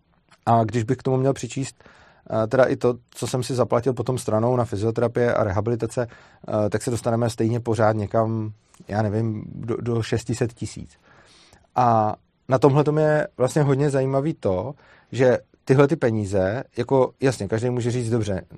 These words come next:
ne každý člověk má pod polštářem pět set, šest set tisíc na to, kdyby se mu něco stalo.“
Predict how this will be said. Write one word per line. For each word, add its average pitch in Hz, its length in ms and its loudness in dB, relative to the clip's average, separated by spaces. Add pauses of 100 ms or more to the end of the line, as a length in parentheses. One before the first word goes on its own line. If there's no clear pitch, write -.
(200)
ne 117 340 0
každý 123 280 2
člověk 120 300 0
má 120 160 4
pod 113 140 -4
polštářem 120 600 -2 (320)
pět 120 140 0
set, 127 100 -2
šest 123 160 -4
set 123 100 -2
tisíc 117 320 -6
na 117 100 -2
to, 127 120 0
kdyby 117 220 0
se 123 100 -4
mu 117 100 -2
něco 120 200 -4
stalo.“ 95 360 0